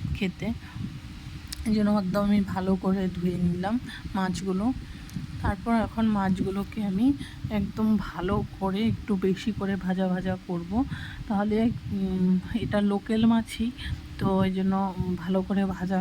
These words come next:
করলে, ঝুলে দিলে টেস্টটা ভালো লাগবে। আর কিছু কিছু মাছ আছে কম ভাজলেও ভালো লাগে ঝোলের মাছগুলো। তো, উম, আর এটা আমি ধুয়ে নিচ্ছি, এটা পরে ভালো করে মেজে নিব। এখন এমনি জল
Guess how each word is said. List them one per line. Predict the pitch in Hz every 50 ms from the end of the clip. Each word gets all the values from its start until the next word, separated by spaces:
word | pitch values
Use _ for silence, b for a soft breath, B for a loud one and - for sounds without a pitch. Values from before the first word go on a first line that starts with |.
| 185 - -
করলে, | 202 190 185 190 196 214 208
ঝুলে | 185 - - 185 180 180 190 190
দিলে | 175 185 180 180 185 190 202 B B B B B B B
টেস্টটা | - 240 220 214 - - - - 220
ভালো | 202 185 170 185 185 190 190
লাগবে। | 196 190 185 185 185 - 202 240 269 - B B B B B B -
আর | 196 196 196 196 196 - -
কিছু | - 214 - - 226
কিছু | 226 220 - - 226
মাছ | 220 208 196 196 196 214 185 -
আছে | 226 220 - - - 240 220 - -
কম | 214 208 202 202 196
ভাজলেও | 185 196 196 196 190 - - 214 208 208
ভালো | 196 180 180 185 175 185 190 185 185
লাগে | 180 175 175 185 180 175
ঝোলের | - 190 185 180 180 180 175
মাছগুলো। | 175 175 175 170 170 - - - - 180 185 196 226 - B B B B B B B B B B -
তো, | - 254 247 233 226
উম, | 226 226 220 226 220 220 214 208 - - -
আর | 202 214 214
এটা | 220 214 220 220
আমি | 220 220 220 202 -
ধুয়ে | - 233 214 208 202
নিচ্ছি, | 208 214 208 - - - - - - 240 240 233 - - -
এটা | 233 214 214 - 208 202
পরে | 196 208 208 202 208 208 196 185
ভালো | 190 196 190
করে | 190 - 202 202 202 202
মেজে | 196 196 185 190 202 196
নিব। | 196 196 190 190 196 196 190
এখন | 190 - 208 202
এমনি | 202 196 190 190 190 196 196
জল | 185 180 185 180